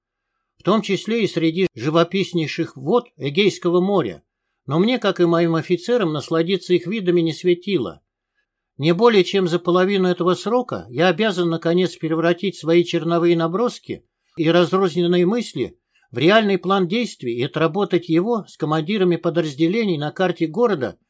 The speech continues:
до автоматизма, в том числе в разных вариантах развития событий. Ведь слепить план только полдела. Нужно еще успеть за оставшееся время донести его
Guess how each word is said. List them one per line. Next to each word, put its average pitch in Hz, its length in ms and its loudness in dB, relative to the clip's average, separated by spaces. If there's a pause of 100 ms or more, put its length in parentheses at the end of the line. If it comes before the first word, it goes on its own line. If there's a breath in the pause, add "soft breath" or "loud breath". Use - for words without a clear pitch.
(220)
до 160 120 2
автоматизма, 190 880 -2 (400)
в - 60 -20
том 220 160 2
числе 208 440 -2
в 117 120 -10
разных 175 460 0
вариантах 156 640 -2
развития 165 500 -2
событий. 160 720 -4 (400)
Ведь 160 160 -2
слепить 190 440 2
план 226 260 -2
только 196 300 -2
полдела. 185 680 -2 (540)
Нужно 196 260 0
еще 202 260 0
успеть 202 540 -4 (320)
за 131 160 -2
оставшееся 180 640 0
время 202 300 0
донести 170 560 -2
его 131 360 -2